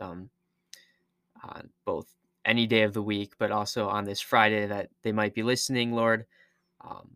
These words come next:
I pray that they will be in step with the Spirit, Lord, and that they will go out and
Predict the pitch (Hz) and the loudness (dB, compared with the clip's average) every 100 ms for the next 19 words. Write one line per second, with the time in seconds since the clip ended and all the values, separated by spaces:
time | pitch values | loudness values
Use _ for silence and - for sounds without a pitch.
0 | _ _ _ _ - - 117 135 123 120 | _ _ _ _ -10 -8 0 2 4 4
1 | 123 117 117 110 104 - 113 110 113 107 | 2 2 0 0 -4 0 0 0 -6 -4
2 | - - 113 107 104 107 110 104 104 101 | -6 -2 0 2 0 -2 -2 0 -4 -8
3 | 98 110 113 110 104 104 101 101 98 - | -4 -2 0 -2 0 0 0 -2 -6 -10
4 | 110 104 98 | -12 -12 -12